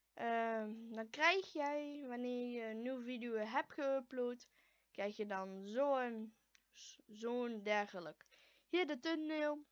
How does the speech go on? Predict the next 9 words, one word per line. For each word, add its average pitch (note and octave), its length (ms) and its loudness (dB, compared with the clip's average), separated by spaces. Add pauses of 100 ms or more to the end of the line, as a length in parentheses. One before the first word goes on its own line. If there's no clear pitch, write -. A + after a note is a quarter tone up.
hier B3 280 0
de G#3 180 -4 (240)
tekst - 380 2
met F#4 280 -2
de D#4 120 -6
U D#4 160 0
R C#4+ 220 0
L, B3 360 -2 (180)
de, G3+ 540 -2